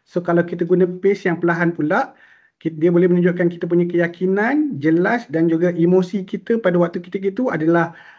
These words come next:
emosi yang serius lah. Okey, pace juga dia penting untuk, ah, tekankan poin-poin yang penting dengan memperlahankan pace ketika menyampaikan poin penting.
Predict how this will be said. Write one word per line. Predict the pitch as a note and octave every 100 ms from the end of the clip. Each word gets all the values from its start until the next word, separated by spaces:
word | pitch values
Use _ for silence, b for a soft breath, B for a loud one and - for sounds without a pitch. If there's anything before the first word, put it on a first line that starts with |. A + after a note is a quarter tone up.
| B -
emosi | D#3 E3 F3 - E3
yang | E3 E3+
serius | F3 E3+ E3+
lah. | G#3 G3 - b b b b b -
Okey, | F3 F#3 E3+ -
pace | C4+ C4+
juga | A#3 F#3 F#3 - - E3+
dia | G3+
penting | - G3+ A3 A3 F#3
untuk, | F#3 F#3+ F#3 C#3
ah, | D#3+ E3 E3 D#3+
tekankan | F#3 F#3+ G3+ G3 G3 G3 F#3+
poin-poin | F#3+ F#3 F#3+ F3+
yang | F#3
penting | F#3 F#3+ D3+ D#3+
dengan | F3+ F#3
memperlahankan | F3 F3+ F3+ F3+ F3+ F#3+ F3+ F3+ F3+
pace | F#3+ A3+ -
ketika | - F3 F3 E3 F3+
menyampaikan | F3 F3 F3 F3 F3
poin | F3 D#3+
penting. | E3 D#3+ A3+ D#4